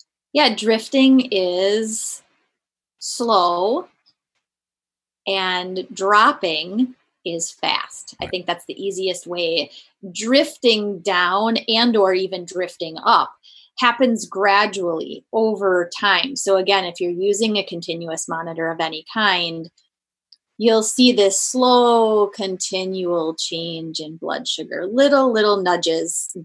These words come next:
Speaker 1: kind of happening over the course of time. And since on all C G Ms, each of those little dots on your graph represents about five minutes, each little drift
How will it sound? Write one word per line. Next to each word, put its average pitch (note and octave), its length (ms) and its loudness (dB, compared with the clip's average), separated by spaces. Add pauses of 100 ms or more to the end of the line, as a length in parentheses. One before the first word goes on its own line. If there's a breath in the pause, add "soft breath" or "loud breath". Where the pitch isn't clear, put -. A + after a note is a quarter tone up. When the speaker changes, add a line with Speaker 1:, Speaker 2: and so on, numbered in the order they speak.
(240)
Speaker 1:
kind F3 180 -4
of E3 160 -6 (140)
happening F3 680 0 (100)
over F3 280 0
the F3 80 -6
course E3+ 340 -2
of E3 120 -8 (160)
time. F3 340 0 (300 loud breath)
And G3 180 -4
since A3 420 -2 (500 soft breath)
on G3 360 0
all A3+ 200 6
C G#3+ 200 -4
G F#3+ 160 0
Ms, F#3+ 220 -2
each G3 200 -4
of F3+ 120 -4
those F3+ 260 -2
little F3 300 -2
dots - 680 -4 (140)
on A#3 180 2
your A#3 100 -2
graph G#3+ 380 2
represents F3 560 -2
about E3 340 -2
five E3 300 2
minutes, G3+ 540 -2 (360 soft breath)
each A3 280 -2
little G3 340 2
drift F3+ 480 -2